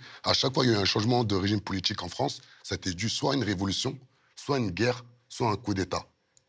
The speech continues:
Ça a toujours été porté par le peuple, mais il y a toujours une classe dominante qui ont géré. Et là, la classe dominante, aujourd'hui, c'est les nationalistes et les capitalistes,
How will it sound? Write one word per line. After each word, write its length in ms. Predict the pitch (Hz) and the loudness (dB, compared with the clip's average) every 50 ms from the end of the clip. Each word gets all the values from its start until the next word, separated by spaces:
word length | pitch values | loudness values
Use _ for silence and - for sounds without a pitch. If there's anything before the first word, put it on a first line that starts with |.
| _ - - - | _ -20 -18 -12
Ça 140 | - - - | -4 -2 0
a 40 | - | 0
toujours 180 | - 147 147 | 2 4 2
été 260 | 151 - - 127 95 - - - - - _ _ _ _ - | 4 4 4 2 2 2 -2 -10 -18 -20 _ _ _ _ -6
porté 260 | - 160 - - 151 | -4 -4 -2 0 0
par 200 | 127 - 113 101 | 0 2 2 2
le 100 | 101 98 | 2 0
peuple, 320 | 95 - 151 156 - - - - | 0 0 -2 -2 -2 -4 -14 -8
mais 80 | 98 101 | -4 -2
il 40 | 98 | -2
y 40 | 92 | 0
a 20 | |
toujours 220 | - - 151 143 | 0 0 2 2
une 140 | 131 113 123 | 2 2 0
classe 200 | - - 160 139 | 2 2 2 2
dominante 480 | 107 117 113 107 117 139 160 - - - | 2 0 0 0 0 0 0 -2 -2 -4
qui 100 | - 110 | -4 -2
ont 100 | 104 98 | -2 0
géré. 320 | 85 95 87 82 82 - - _ _ _ _ _ _ - | 0 0 0 0 -2 -8 -12 _ _ _ _ _ _ 0
Et 20 | 113 | 4
là, 80 | 120 | 4
la 100 | 123 120 | 4 6
classe 180 | 120 117 104 92 | 4 4 2 2
dominante, 400 | 95 98 98 98 107 127 131 127 | 2 2 2 4 2 2 2 2
aujourd'hui, 460 | 101 92 95 92 92 85 110 135 135 131 - - | 0 2 2 2 2 2 2 0 0 -2 -8 -12
c'est 160 | - - 95 | -8 -4 -2
les 80 | 87 95 | 0 0
nationalistes 640 | 113 113 - - 104 104 98 98 113 135 135 - - - _ _ _ - | 0 0 0 0 -2 -2 0 0 0 0 -2 -4 -8 -18 _ _ _ -2
et 60 | 110 | -2
les 100 | 113 107 | 0 0
capitalistes, 680 | - 113 101 - 95 92 - 92 85 82 - - - - | 2 0 0 0 -2 -2 0 0 0 -2 -4 -8 -12 -16